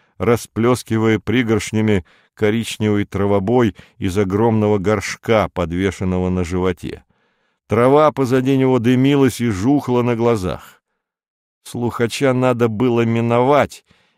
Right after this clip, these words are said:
и Кандид попытался его миновать, но слухач так ловко изменил траекторию, что столкнулся с Кандидом носом к носу.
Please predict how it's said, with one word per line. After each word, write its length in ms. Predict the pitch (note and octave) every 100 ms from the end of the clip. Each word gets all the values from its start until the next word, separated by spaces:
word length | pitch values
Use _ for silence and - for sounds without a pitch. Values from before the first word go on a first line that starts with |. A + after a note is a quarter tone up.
| _
и 160 | G#2 G2+
Кандид 520 | - G#2+ G#2+ B2 -
попытался 680 | A2+ G2+ A2 B2+ A#2 - A#2
его 180 | A2 A2
миновать, 560 | A2+ A2+ A2+ A#2 A2
но 180 | A2+ A2
слухач 600 | - A#2 A2+ B2 A#2 -
так 240 | - A2 - -
ловко 580 | G#2 A#2 A2+ - - G2
изменил 400 | F2+ G#2 G#2+ G2
траекторию, 720 | G#2+ G#2 G2 - C#3 A#2+ G2+
что 220 | - A#2
столкнулся 840 | - B2 A2+ A#2 B2+ B2 - A2+
с 80 | -
Кандидом 720 | - G#2 G#2 A2+ G#2+ G#2+ G#2
носом 420 | G#2+ G#2 G#2+ G2+
к 140 | - F#2+
носу. 420 | F2 D2 -